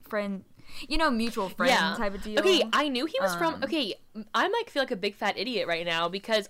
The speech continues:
Speaker 2: I knew he was from
Speaker 1: <laughs>
Speaker 2: Destrehan, and I know that you're also from Destrehan, and so why did I not
Speaker 1: Yeah.
Speaker 2: put two and two together? I don't know.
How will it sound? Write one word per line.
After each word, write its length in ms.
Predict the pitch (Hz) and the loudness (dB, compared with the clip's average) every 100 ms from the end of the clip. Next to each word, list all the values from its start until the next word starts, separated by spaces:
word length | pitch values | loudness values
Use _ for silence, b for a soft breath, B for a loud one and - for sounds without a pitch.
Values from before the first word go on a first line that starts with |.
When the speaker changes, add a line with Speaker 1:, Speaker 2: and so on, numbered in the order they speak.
| - | 0
Speaker 2:
I 160 | 226 | 0
knew 200 | 220 226 | 2 -2
he 140 | 320 392 | 2 2
was 140 | 285 | 2
from 200 | 262 214 | -2 -2
Speaker 1:
<laughs> 60 | 190 | 0
Speaker 2:
Destrehan, 680 | 247 - 180 170 156 156 185 B B B - | -2 -4 -6 -6 -6 -6 -10 B B B -2
and 140 | 226 226 | 2 4
I 100 | 220 | 4
know 160 | 240 | 4
that 140 | 220 165 - - | 2 -2 -6 -16
you're 380 | 185 220 240 277 | -6 2 2 4
also 400 | 190 294 - 208 | 4 2 2 0
from 240 | 202 180 | 0 -2
Destrehan, 720 | 175 165 - 175 170 156 156 - - | -2 -4 -4 -8 -6 -6 -6 -10 -8
and 180 | 202 | -8
so 160 | - 233 | -2 -2
why 260 | 196 196 254 | 2 2 2
did 120 | 269 | 0
I 100 | 262 | 0
not 240 | 220 220 | 2 0
Speaker 1:
Yeah. 120 | 233 214 | 0 -2
Speaker 2:
put 100 | 233 | -4
two 100 | 226 | -4
and 100 | 208 | -4
two 120 | 202 190 | -4 -4
together? 340 | 185 196 208 | 0 2 2
I 140 | 190 | 0
don't 420 | 180 - 180 165 170 | -4 -4 -2 -2 -8
know. 360 | 139 98 196 | -10 -10 -14